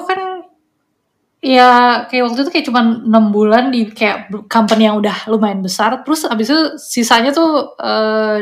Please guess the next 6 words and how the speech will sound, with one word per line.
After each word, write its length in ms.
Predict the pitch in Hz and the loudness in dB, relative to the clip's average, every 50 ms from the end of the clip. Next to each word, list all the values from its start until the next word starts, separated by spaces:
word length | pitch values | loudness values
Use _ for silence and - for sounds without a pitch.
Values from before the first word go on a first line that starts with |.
| 208 208 | -6 -4
di 160 | 240 240 233 226 220 220 220 226 - - _ _ _ _ | 0 2 4 4 4 4 2 0 -4 -10 _ _ _ _
kayak 320 | - - 226 220 214 202 - - | -2 2 2 2 2 2 -2 -4
startup 300 | - 233 220 208 233 220 - | -6 -6 -4 -4 -6 -6 -6
kecil 440 | 226 226 - 254 240 233 233 233 226 | -8 -4 -2 -2 0 0 0 0 0
dan 100 | 226 220 208 | 0 0 2
isinya 500 | 220 214 - 233 220 247 269 262 254 247 | 0 0 0 0 0 0 0 0 -2 -4